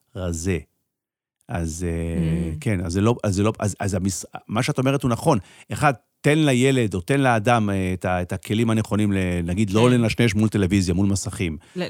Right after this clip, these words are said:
Speaker 1: לא
Speaker 2: להקשיב,
Speaker 1: לאכול אול-,
Speaker 2: כן.
Speaker 1: או-, מזון אולטרה מתועש, הרי ברור שהילד שלך יהיה שמנמן, גם אם אין,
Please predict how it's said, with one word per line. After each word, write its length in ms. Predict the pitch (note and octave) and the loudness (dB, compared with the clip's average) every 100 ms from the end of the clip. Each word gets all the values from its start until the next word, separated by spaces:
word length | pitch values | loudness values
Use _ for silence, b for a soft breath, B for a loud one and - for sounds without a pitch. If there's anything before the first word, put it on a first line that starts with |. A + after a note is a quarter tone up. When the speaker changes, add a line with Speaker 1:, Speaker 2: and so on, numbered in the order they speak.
| F3+ | 2
Speaker 1:
לא 180 | A2+ C3 | 6 8
Speaker 2:
להקשיב, 100 | B2+ | 6
Speaker 1:
לאכול 320 | B2+ B2+ B2+ | 4 4 4
אול-, 180 | B2+ C3 | 4 2
Speaker 2:
כן. 60 | - | 4
Speaker 1:
או-, 160 | B2 A#2+ | 2 4
מזון 240 | A2 B2 | 4 4
אולטרה 280 | B2 A#2+ B2 | 2 0 2
מתועש, 440 | A2+ G#2+ A2+ G#2 G2+ | 0 2 2 2 0
הרי 120 | G2+ | -2
ברור 240 | F#2+ B2+ | 0 2
שהילד 280 | B2+ G#2+ G2 | 2 2 2
שלך 180 | A2+ G2+ | -2 -2
יהיה 180 | G2+ G2+ | 0 0
שמנמן, 480 | - G2 G#2+ A#2 F2 | 0 0 2 2 2
גם 140 | F#2+ | 0
אם 120 | G#2 | 2
אין, 100 | G#2+ | 2